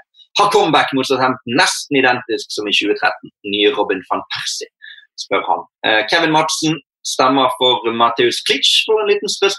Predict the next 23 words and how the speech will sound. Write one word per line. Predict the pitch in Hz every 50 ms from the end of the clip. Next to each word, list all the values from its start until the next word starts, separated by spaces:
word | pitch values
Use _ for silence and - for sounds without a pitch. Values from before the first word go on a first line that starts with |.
| - -
trøsteblomst, | 127 123 - - - 127 117 110 - - - - - - _
forsøkte | - 160 - 185 185 - - 151 -
fire | - 160 170 175 165
skudd | - - 160 147 139
mot | 143 135 135
Everton, | 139 139 127 - - - 117 120 _ _ -
ingen | 123 127 139 135
traff | 135 - 123 123 120
mål, | 120 113 117 107 - - _ _ - - - - - _ _ -
mens | 120 120 120 -
Daniel | - 139 131 131 127 113 110
Hylland | 113 117 120 120 113 110 - - -
skriver | - - 120 110 107 107 101 98
blomst | 107 127 131 123 113 -
til | - 113 101 95
Jimenez, | - - 113 107 107 104 101 - - - -
som | - 101
vi | 98 98
får | 98 - 98 104
håpe | 104 - - -
ikke | 92 - - 104 101
er | 101 98 92 - - -
noe | - 98 95 95